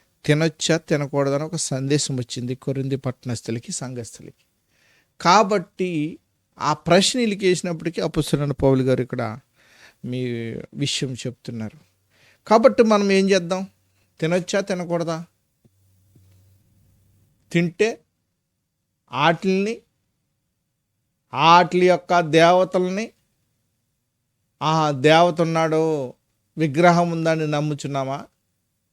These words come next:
ఇది బాధే, అది బాధే.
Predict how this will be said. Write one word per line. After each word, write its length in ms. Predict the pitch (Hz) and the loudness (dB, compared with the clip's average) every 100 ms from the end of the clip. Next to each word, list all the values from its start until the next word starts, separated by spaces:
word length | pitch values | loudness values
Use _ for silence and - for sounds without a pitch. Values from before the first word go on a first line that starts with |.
| _ _ _ _ _ _ _ _ _ _ - | _ _ _ _ _ _ _ _ _ _ -8
ఇది 300 | 123 143 175 | 0 4 6
బాధే, 360 | 170 180 175 196 | 8 8 8 6
అది 280 | 170 147 | 2 2
బాధే. 380 | 131 110 92 - | -4 -4 -8 -10